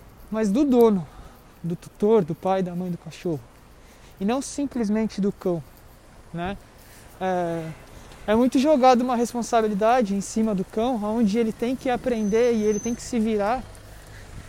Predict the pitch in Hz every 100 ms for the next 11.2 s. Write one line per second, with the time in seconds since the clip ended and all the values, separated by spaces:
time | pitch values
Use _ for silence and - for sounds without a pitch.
0 | - 202 208 240 240 277 254 233 196 -
1 | - - - - - - - - - -
2 | - - - - - - - - - -
3 | 196 190 180 175 156 - - 254 285 208
4 | 240 254 294 226 240 208 214 - 202 202
5 | 254 - - - - - - - 196 220
6 | 214 247 254 254 269 - 254 196 208 247
7 | 220 160 - - - - 233 220 240 220
8 | 214 233 277 240 240 - - - - -
9 | - - - - 226 220 233 220 233 262
10 | 233 233 247 - 233 226 226 214 214 208
11 | - 220